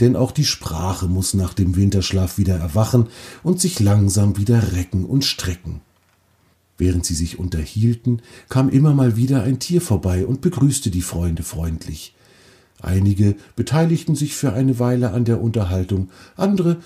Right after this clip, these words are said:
sagten nur kurz Hallo und sausten dann geschäftig weiter. Nach einem langen Winter gab es immer viel zu tun.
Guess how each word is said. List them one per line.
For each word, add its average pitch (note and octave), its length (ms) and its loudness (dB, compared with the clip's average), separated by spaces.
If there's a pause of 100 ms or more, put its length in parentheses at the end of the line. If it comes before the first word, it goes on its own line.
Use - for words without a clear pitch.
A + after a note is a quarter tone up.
sagten A#2+ 440 0
nur A2 200 4
kurz - 360 -8
Hallo G3 320 0 (320)
und A3 160 0
sausten G2+ 460 2
dann G2+ 220 2
geschäftig A2 600 -4
weiter. D#2 420 -10 (1040)
Nach E2+ 200 -6
einem F2 200 -2
langen F2 380 -2
Winter A2+ 360 2
gab F#2 300 -4
es F#2+ 100 0
immer B2+ 240 0
viel E3 320 -4
zu D#3+ 160 -6
tun. D3+ 460 -4